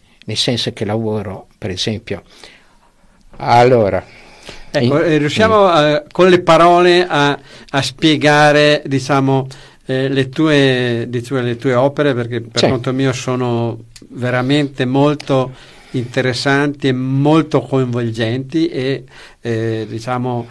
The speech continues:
Speaker 2: eh, io le ho viste e mi, mi, mi, diciamo, vorrei vederle anche dal vivo perché veramente sono,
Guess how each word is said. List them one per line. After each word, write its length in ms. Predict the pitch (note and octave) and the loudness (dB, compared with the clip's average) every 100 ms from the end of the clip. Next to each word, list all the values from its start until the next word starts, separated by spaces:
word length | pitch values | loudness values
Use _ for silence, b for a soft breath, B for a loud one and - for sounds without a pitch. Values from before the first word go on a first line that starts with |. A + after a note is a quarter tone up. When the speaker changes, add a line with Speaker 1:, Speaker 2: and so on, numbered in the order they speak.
| B B - | B B -14
Speaker 2:
eh, 400 | A#2+ A2+ A2+ A#2+ | -10 -10 -8 -6
io 640 | B2 A#2+ A#2+ A2+ G#2+ A2 | -6 -8 -8 -10 -10 -10
le 140 | A#2+ | -8
ho 40 | A#2+ | -6
viste 880 | A#2 D3 - - D#3 C#3+ C3 A#2+ A#2+ | -4 -4 -4 -2 0 2 0 -2 -4
e 40 | |
mi, 720 | B2+ C3+ D3+ C3+ A#2+ A#2+ A#2 | -6 -10 -12 -10 -8 -6 -6
mi, 840 | A#2+ B2+ B2+ B2 B2+ C3 C3+ C#3+ C#3+ | -6 -8 -10 -10 -8 -4 0 0 -2
mi, 200 | C3 C3 | -4 -4
diciamo, 680 | A#2 C3 A2+ C3 B2 A#2+ A#2 B B B - B2+ | -4 -4 -2 -2 -4 -4 -8 B B B -18 -14
vorrei 300 | B2+ C#3 D#3 | -2 2 4
vederle 420 | D3 D3 D#3 D3 | 4 4 4 4
anche 240 | C#3+ C#3 D3 | 2 2 0
dal 180 | C3+ B2 | 2 0
vivo 320 | C#3 D#3+ E3+ | 0 0 0
perché 260 | C3+ A#2+ | -2 -4
veramente 600 | A#2 B2 B2 C3 C#3 C3+ | -2 -2 -2 -2 -4 -4
sono, 1500 | C#3 - A2+ B2 A#2+ A2+ G#2+ G#2 - G1+ - B1+ - - - | -6 -4 -4 -2 -4 -4 -6 -10 -14 -16 -16 -16 -16 -16 -16